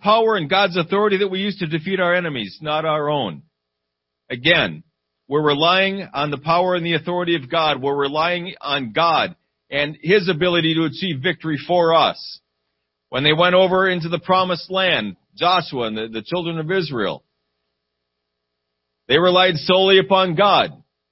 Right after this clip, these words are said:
God is the one that gave them victory. Yes, they had to fight. They had to go out to battle. But God is the one that gave them the victory. God fought for them.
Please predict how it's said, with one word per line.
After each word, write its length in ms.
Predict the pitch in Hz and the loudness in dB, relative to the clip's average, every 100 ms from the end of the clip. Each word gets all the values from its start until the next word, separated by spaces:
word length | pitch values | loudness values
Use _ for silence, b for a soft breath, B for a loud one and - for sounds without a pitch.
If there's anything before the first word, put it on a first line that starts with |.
| _ _ _ _ _ - | _ _ _ _ _ -4
God 240 | 156 208 220 | 2 4 2
is 140 | 160 | 0
the 80 | 175 | 0
one 180 | 180 180 | 0 -2
that 160 | 156 | -2
gave 220 | 175 185 | 0 0
them 220 | 175 185 156 | -2 -4 0
victory. 540 | 247 240 131 87 73 _ | 0 0 -8 -8 -10 _
Yes, 200 | 95 135 - | -6 -6 -4
they 100 | 170 | -2
had 200 | 180 190 | 0 0
to 80 | 180 | -4
fight. 360 | - 220 143 - _ - | -2 -2 -2 -6 _ -6
They 120 | 127 | -2
had 160 | 165 160 | -2 -4
to 40 | |
go 240 | 147 180 | 0 2
out 140 | 185 - | 2 0
to 60 | |
battle. 520 | 175 208 190 110 67 _ _ _ _ | 0 2 2 -2 -8 _ _ _ _
But 160 | - 104 | -14 -2
God 280 | 160 190 196 | 2 4 2
is 100 | 156 | -2
the 80 | 175 | -2
one 180 | 185 | -2
that 160 | 190 151 | -2 -2
gave 220 | 147 151 | -2 -2
them 160 | 165 160 | -4 -6
the 80 | 143 | -2
victory. 580 | 185 180 127 90 67 _ _ - | -4 -4 -8 -10 -12 _ _ -6
God 180 | 139 135 127 | -4 -4 -2
fought 320 | 170 175 - - | 0 0 -6 -6
for 240 | 180 185 | -2 0
them. 440 | 147 160 127 76 | 0 0 0 -4